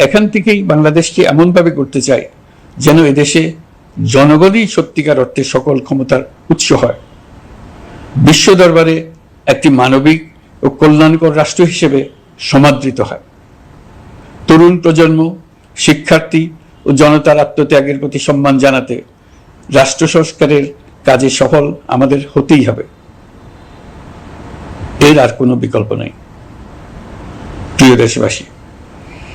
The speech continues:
আপনারা ইতোমধ্যে জেনেছেন, জুলাই আগস্ট মাসে গণ অভ্যুত্থানে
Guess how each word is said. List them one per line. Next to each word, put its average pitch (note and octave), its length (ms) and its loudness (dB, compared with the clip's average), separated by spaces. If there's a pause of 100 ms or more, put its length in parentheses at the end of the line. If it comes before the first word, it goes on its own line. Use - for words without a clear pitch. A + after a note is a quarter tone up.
(300)
আপনারা D3 400 4 (440)
ইতোমধ্যে C3 440 2
জেনেছেন, B2 400 0 (920)
জুলাই C3+ 300 6
আগস্ট D#3 340 0
মাসে D3+ 240 -2 (560)
গণ C3 240 2
অভ্যুত্থানে C#3+ 600 0